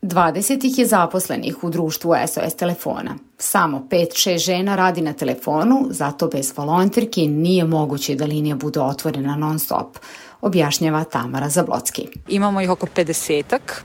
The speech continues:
Speaker 2: Nekakav zahtjev od njih je da bi bilo dobro da se upišu za dežurstvo, e, dva put mjesečno, a to je dva put mjesečno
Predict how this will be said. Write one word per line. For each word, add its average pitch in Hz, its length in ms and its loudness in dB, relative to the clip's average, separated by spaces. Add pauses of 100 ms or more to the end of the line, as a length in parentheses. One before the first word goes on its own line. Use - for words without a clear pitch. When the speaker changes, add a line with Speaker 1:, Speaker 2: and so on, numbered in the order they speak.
(160)
Speaker 2:
Nekakav 196 520 0
zahtjev 175 560 4
od 165 160 6
njih 180 300 -2
je 170 520 4
da 147 800 4 (120)
bi 165 200 -2
bilo 170 340 4
dobro 160 300 4
da 151 600 0
se - 140 -4
upišu 165 360 -2
za 165 120 -2
dežurstvo, 151 800 -2 (160)
e, 147 40 -4
dva 151 160 0
put - 200 -12
mjesečno, 170 520 0
a 302 120 6
to 214 100 2
je 185 60 4
dva 175 140 2
put - 160 -8
mjesečno 170 340 -4